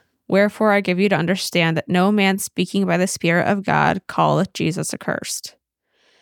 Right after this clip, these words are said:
and that no man can say that Jesus is the Lord but by the Holy Ghost.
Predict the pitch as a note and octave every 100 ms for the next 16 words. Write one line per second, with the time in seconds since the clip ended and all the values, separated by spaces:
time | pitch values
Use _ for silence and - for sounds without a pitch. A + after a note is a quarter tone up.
0 | _ - G#3 F#3 G#3 A#3+ B3+ A3+ A3 A3
1 | - - F#3 F3+ - F#3 F3+ F3 F#3 -
2 | - F3+ F#3 F3 D#3+ D#3 D#3 F3+ E3 -
3 | - E3 E3 F#3+ F3+ D#3 E3 E3+ - -
4 | - - -